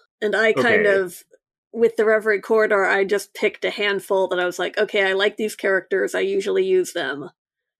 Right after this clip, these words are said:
Speaker 1: So I'm gonna keep
Speaker 2: Okay.
Speaker 1: them super leveled." And then you get items that you can actually use to level up other characters to keep them at the same s-, roughly level without having to really use them as much.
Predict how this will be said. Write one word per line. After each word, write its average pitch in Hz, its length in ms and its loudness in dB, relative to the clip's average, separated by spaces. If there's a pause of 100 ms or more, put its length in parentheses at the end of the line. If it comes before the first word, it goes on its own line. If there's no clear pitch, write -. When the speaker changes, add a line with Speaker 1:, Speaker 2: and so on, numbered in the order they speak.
(240)
Speaker 1:
So 214 160 0
I'm 208 120 0
gonna 202 180 2
keep 214 220 2
Speaker 2:
Okay. 190 120 -2
Speaker 1:
them 208 320 0 (500)
super 262 340 2
leveled." 214 420 4
And 208 140 2
then 214 140 4
you 208 100 2
get - 260 2
items 202 520 2
that 196 160 -4
you 190 80 -2
can 196 120 -6
actually 190 380 -2
use 185 320 4
to 190 100 -4
level 185 300 -2
up - 120 -6
other 185 200 -4
characters 185 600 -6
to 175 100 -12
keep 185 280 -8
them 180 420 -6 (260)
at 208 140 -4
the 208 80 -2
same 196 280 -4
s-, - 280 -14 (720)
roughly 208 440 0
level 190 360 0
without 190 360 -4
having 190 300 -4
to 190 80 -4
really 185 580 -6
use 208 280 -8
them 190 160 -4
as 185 260 -6
much. - 400 -6